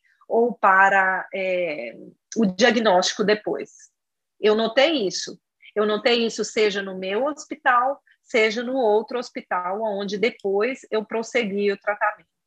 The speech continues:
Isso, em alguns momentos, me fez sentir sozinha.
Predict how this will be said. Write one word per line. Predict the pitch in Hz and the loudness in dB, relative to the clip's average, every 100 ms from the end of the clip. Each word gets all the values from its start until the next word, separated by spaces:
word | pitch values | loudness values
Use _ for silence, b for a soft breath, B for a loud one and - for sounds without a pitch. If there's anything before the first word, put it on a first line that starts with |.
| - _ _ B B B B B B | -20 _ _ B B B B B B
Isso, | 269 320 359 - 392 381 - _ _ _ | 4 6 4 4 4 4 2 _ _ _
em | 285 285 | 0 6
alguns | 262 240 277 466 403 | 6 6 4 0 2
momentos, | 285 226 190 185 226 262 240 | 2 2 0 -2 -4 -6 -4
me | 277 | -4
fez | 294 254 247 262 | -2 0 0 0
sentir | 277 - 262 | -4 -4 -2
sozinha. | 285 277 226 262 240 170 | 0 0 -2 -6 -6 -8